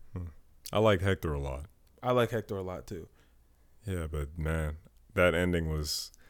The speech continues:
Speaker 1: it was something else. Alucard, I think he has a good love interest now, too.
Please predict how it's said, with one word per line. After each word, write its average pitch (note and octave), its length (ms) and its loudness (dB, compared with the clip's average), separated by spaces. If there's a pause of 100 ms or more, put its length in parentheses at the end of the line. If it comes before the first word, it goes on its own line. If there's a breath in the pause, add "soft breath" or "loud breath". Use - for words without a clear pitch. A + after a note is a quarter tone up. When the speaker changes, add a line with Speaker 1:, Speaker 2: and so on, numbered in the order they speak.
(180)
Speaker 1:
it A2+ 60 -2
was G#2+ 100 0
something F#2+ 360 2
else. D#2+ 320 -4 (280)
Alucard, F#2 540 6
I E2+ 40 6
think F2+ 220 0
he F#2 80 2
has E2+ 140 4
a E2+ 60 -2
good E2+ 220 2
love E2+ 240 4
interest E2+ 360 -2
now, F2 220 2
too. F#2 360 0